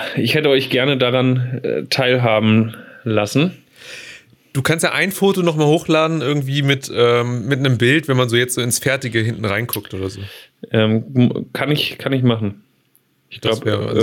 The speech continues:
Speaker 2: ansonsten
Speaker 1: mü-,
Speaker 2: mehr musst du
Speaker 1: irgendwo müsste ich bestimmt eins finden. Weiß nicht, ob ich von der finalen Version überhaupt ein Foto gemacht habe.
Speaker 2: Hm.
Speaker 1: Ich hab das, das ist jetzt natürlich auch das Ding. Ähm, ah, ich war heute nämlich wieder bei meinen Eltern. Das Auto gehört ja meinem Vater.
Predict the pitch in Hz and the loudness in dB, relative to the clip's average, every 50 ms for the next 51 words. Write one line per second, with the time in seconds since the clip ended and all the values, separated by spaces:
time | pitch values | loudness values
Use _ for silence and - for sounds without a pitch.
0 | 107 98 110 - 123 117 117 123 120 107 104 101 98 98 101 104 - - 104 104 | 2 2 0 2 2 4 4 4 2 2 0 -2 -2 -2 -4 -6 -8 -8 -8 -8
1 | 98 - 110 113 117 - 127 110 110 110 110 - - 110 110 - 104 - - - | 0 2 2 2 4 2 2 2 2 0 0 0 -4 -4 -2 -2 -6 -6 -4 -6
2 | 101 101 98 98 104 101 - - - - 107 101 90 95 98 104 - _ _ _ | -6 -4 -2 -2 -4 -4 -6 -10 -6 -4 -4 -4 -2 -4 -8 -8 -10 _ _ _
3 | - - 110 110 127 123 120 113 117 - - - 117 117 110 110 - 120 110 104 | -2 -2 0 2 2 2 4 2 2 -2 -2 -2 0 0 0 0 0 0 2 2
4 | 101 113 135 147 139 123 120 127 123 120 107 113 113 120 123 - 131 123 - 156 | 2 2 0 2 2 2 2 4 4 4 4 4 2 0 0 -2 -10 -6 -4 -2
5 | 147 147 139 139 143 143 - - 156 151 156 165 180 - _ _ _ _ _ _ | 0 0 0 2 0 -2 -2 -2 -2 0 0 -2 -2 -4 _ _ _ _ _ _
6 | _ _ _ _ _ _ _ - _ _ _ _ _ - 113 110 98 95 - - | _ _ _ _ _ _ _ -20 _ _ _ _ _ -2 -2 -2 -2 -4 -8 -14
7 | - - - 131 147 - 156 131 - - - - - - - - 131 - - 151 | -12 -4 -4 -2 0 2 0 0 0 -6 -14 -18 -18 -16 -2 -2 -2 2 2 0
8 | 135 - - - - - 127 120 120 - 135 131 131 - 127 127 127 120 - - | 0 2 -2 -2 0 2 0 0 2 2 2 2 4 2 2 2 0 -2 0 0
9 | 127 139 170 170 - - _ _ _ _ _ _ _ _ _ _ _ _ _ _ | 0 0 0 -2 -4 -10 _ _ _ _ _ _ _ _ _ _ _ _ _ _
10 | _ - - _ _ _ _ _ _ - - - - - 127 123 120 123 120 117 | _ -20 -20 _ _ _ _ _ _ -14 -10 -8 -2 0 2 2 4 4 4 2
11 | - - - - - - - - - - - 156 160 160 156 143 131 139 135 143 | 2 0 -8 -18 -18 -18 -20 -20 -20 -8 -4 -2 0 0 0 2 2 2 4 4
12 | - 151 151 147 139 139 131 143 135 123 117 123 123 127 123 123 - - 120 135 | 4 4 4 4 2 2 2 2 2 4 4 2 2 2 2 2 2 2 2 2
13 | 143 160 165 175 196 196 - - - - - - - - 117 120 113 120 113 - | 2 2 2 2 0 -4 -6 -16 -16 -14 -4 0 2 2 2 4 4 2 2 2
14 | 120 110 107 104 101 - - 101 98 101 - 131 147 190 208 - | 2 2 2 0 0 0 0 2 2 4 4 2 0 0 -2 -4